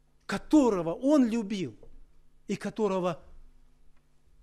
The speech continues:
и тот любил Петра. Иисус любил Петра,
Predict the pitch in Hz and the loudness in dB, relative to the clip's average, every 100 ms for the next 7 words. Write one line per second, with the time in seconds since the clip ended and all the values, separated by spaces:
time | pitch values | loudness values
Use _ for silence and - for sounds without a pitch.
0 | - - - - - 330 180 139 - - | -20 -20 -20 -20 -20 -8 -6 -6 -12 -16
1 | - 147 - - 147 165 151 143 - 143 | 0 0 0 -6 -6 -6 -6 -8 -10 -14
2 | 170 180 147 - - _ _ _ 156 - | -12 -14 -14 -20 -20 _ _ _ -8 -4
3 | 240 - 196 202 240 294 277 208 156 127 | -4 -4 -6 -4 -2 -2 -4 -12 -12 -16